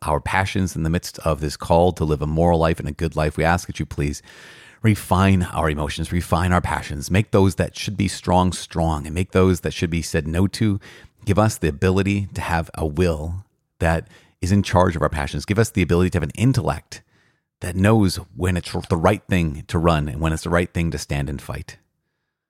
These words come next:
Lord God, help give us an intellect that knows when to act and when not to act. And give us strong passions, strong passions so that we can respond to life with power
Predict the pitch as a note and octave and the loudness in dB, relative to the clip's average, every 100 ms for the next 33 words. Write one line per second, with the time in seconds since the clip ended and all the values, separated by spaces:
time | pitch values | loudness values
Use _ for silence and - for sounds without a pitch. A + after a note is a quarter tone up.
0 | _ - F#2 E2+ D#2+ G2 G2 - G2+ G2+ | _ -4 0 2 2 0 -2 2 2 2
1 | E2 E2+ - F#2+ - E2 D#2+ D#2 D2+ - | 2 0 2 0 0 0 2 2 0 -4
2 | - - - _ - F#2+ F2+ F2 E2+ E2 | -16 -20 -20 _ -4 2 2 2 0 -2
3 | - - G2+ G2+ G#2 F2 E2+ - C#2+ C#2 | -6 -2 2 4 4 2 0 -4 -6 -8
4 | - - _ _ _ _ _ - A#2+ B2+ | -12 -20 _ _ _ _ _ 0 2 2
5 | - - G2+ F2+ E2 C#2+ - C2 G#2 - | 0 2 4 4 2 -4 -6 -12 -14 -18
6 | - - _ - G#2+ F#2 E2+ D#2+ E2+ D#2 | -20 -20 _ 0 0 2 -2 -2 -2 -4
7 | - - - F#2+ E2 G#2 - E2+ C#2 - | -6 -18 -4 0 2 2 2 0 0 -2
8 | F#2+ F#2 G2+ - F2 D2 C#2 C#2 C2+ - | 0 2 0 -2 -2 0 0 -2 -6 -6
9 | - D2+ C2+ | -2 0 0